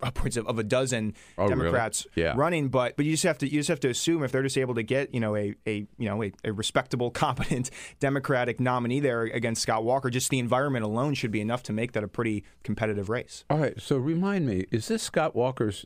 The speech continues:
Speaker 2: would this be his third term?
Speaker 1: This would be his third term, yes.
Speaker 2: Uh,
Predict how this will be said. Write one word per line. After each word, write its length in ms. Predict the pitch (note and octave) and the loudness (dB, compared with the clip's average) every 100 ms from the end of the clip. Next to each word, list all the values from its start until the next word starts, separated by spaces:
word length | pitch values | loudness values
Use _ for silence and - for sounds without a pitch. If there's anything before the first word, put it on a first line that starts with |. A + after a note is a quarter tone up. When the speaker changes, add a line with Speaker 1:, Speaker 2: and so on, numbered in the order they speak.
| - G#2+ | -10 -2
Speaker 2:
would 180 | A#2 | -2
this 200 | D3 D#3 | 0 -2
be 180 | - C#3 | -2 0
his 240 | A#2 G#2 - | 0 -2 -4
third 380 | - G2+ C#3 - | 0 0 0 -4
term? 320 | D3 E3 F3+ | -4 -2 -2
Speaker 1:
This 140 | D3+ D#3+ | 0 0
would 80 | E3 | 2
be 80 | |
his 160 | C#3+ - | 0 2
third 260 | C#3 B2+ - | 2 0 -2
term, 260 | G2+ G2 | -4 -2
yes. 380 | G2 D2+ - - - - - - _ _ _ | -2 -2 -4 -10 -16 -20 -20 -20 _ _ _
Speaker 2:
Uh, 100 | - | -8